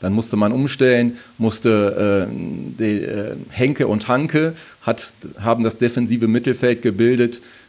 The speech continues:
die sicherlich so nicht zusammengespielt haben. Äh, der Philipp Hanke, wissen wir, hervorragender rechter Außenverteidiger, äh, auch wenn wir da jetzt mit, äh, Moritz Montag sicherlich gut bede-, äh, besetzt waren. Hervorragender rechter Außenverteidiger,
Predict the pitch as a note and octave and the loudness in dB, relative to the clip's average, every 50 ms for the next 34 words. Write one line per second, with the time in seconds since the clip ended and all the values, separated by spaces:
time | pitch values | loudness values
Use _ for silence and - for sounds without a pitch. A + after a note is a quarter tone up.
0 | _ - G#2+ G#2+ G#2+ A2 - G2 G#2+ G#2 - A#2+ A2 G#2 - - A#2 A2+ B2 A#2 | _ -2 0 0 0 -2 -4 -6 -6 -2 0 0 0 0 0 0 0 0 0 0
1 | A#2+ - A2+ G#2 B2 B2+ D3 D3 C3+ C3 - - B2+ B2 A#2+ A#2+ A#2+ A#2 A2+ A2+ | -2 -4 -2 0 2 2 2 0 -2 -4 -2 -2 -2 -2 0 0 0 2 2 2
2 | A2+ A2+ A2 G#2 - - - - - - A2 G#2+ G#2+ G2+ F#2 F#2 G#2 - - - | 0 -2 -4 -6 -8 -14 -20 -20 -8 -4 -2 -2 0 -2 -2 -4 -4 -6 -6 -6
3 | - - D3 - - - - - - - F#2+ - - - - C3 B2 A2+ - - | -6 -8 -8 -10 -12 -12 -12 -14 -14 -14 -16 -16 -16 -10 -4 -2 -2 -2 0 0
4 | A#2+ B2 C3+ C3+ C3+ C3+ A#2+ G#2 G#2+ B2 A#2 - A#2 A2+ A#2 A#2 A2+ A2+ A2 G#2+ | 0 0 0 0 0 0 0 2 0 -2 -2 -2 0 2 2 4 4 2 2 0
5 | A2 - - A#2+ A#2 A#2 A2+ G#2 G2 G#2+ A2 A2 A2 G#2+ F2+ A2 A#2 - - - | -6 -4 -2 0 2 2 2 2 2 2 2 2 0 0 0 0 0 0 -2 0
6 | - A#2+ C3+ - C3+ - - A#2 - - A2+ A2+ A2+ A#2+ A#2 A#2+ A2 G#2+ G#2 - | 0 0 -2 -2 -6 -4 -4 -4 -2 0 0 2 2 2 2 2 2 0 0 -4
7 | - - - - - - - F#2+ G2 G2 - - G#2 - G#2 G#2 A2 G#2+ F#2+ E2 | -12 -20 -20 -20 -14 -6 -2 0 2 2 2 0 -2 -2 -2 0 2 2 2 2
8 | F#2+ G2 G2+ G2 - - G#2 G#2 G2+ - - - G2+ G2+ G2+ G2+ G#2+ G#2+ G#2 G#2+ | 2 2 0 0 -2 -2 -4 -4 -2 -4 -6 -4 -4 -2 -2 -2 -4 -2 -2 -4
9 | G#2+ - A2+ A2 A#2 A2+ - G#2+ G#2 - - A#2 - G#2+ G#2 G2+ G2+ - - A2+ | -2 -2 -2 0 0 0 0 -2 -2 -2 -6 -4 -2 0 0 -2 -2 -2 -4 -4
10 | G#2 - G#2+ G2 F2+ G#2 G#2+ G#2+ - - G2+ G#2 G2 G2 F#2+ F#2 F#2+ G2+ A2+ A#2 | -4 -2 -2 -2 0 0 -2 -2 -4 -4 -4 -2 -2 -2 -4 -4 -2 0 0 0
11 | - - - B2 A#2+ A2 A2+ A2+ A2 - - - - - _ _ - F#2 - A2 | -2 -6 -2 0 0 2 2 -2 -4 -6 -12 -20 -20 -20 _ _ -14 -8 -2 0
12 | A2 G#2+ G#2+ A2+ A2 G#2+ F#2+ A2 G#2+ - G2 C#2+ F2+ B2+ B2+ - C3 - A#2+ A2+ | 2 2 2 2 2 2 2 2 0 0 0 2 2 0 0 -2 -4 -6 -6 -6
13 | - A#2+ A#2+ A#2+ A#2+ A#2 A#2 A2 | -2 0 2 2 2 2 2 0